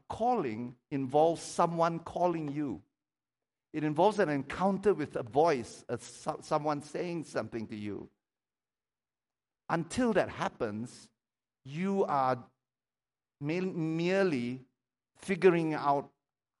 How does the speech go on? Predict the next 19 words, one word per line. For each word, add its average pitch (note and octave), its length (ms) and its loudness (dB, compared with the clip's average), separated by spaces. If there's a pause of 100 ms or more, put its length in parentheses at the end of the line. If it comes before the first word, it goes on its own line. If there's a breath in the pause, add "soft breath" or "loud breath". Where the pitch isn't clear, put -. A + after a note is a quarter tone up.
(320)
the, A#2+ 480 2 (200)
the B2+ 100 0
special E3 440 0
relationship C3+ 580 -2
between B2 300 -6
your G2+ 360 0 (100)
particular C3+ 420 -4
leanings B2+ 400 -2
and G2 160 -8
gifts - 360 -8 (600)
and A#2+ 180 -2
a A#2 40 -4
particular A#2+ 760 -2 (180)
vocation B2 520 -4
that G#2+ 100 -6
you A2 80 -4
may A2 140 -6
have, B2+ 260 -6
perhaps. G2+ 460 -8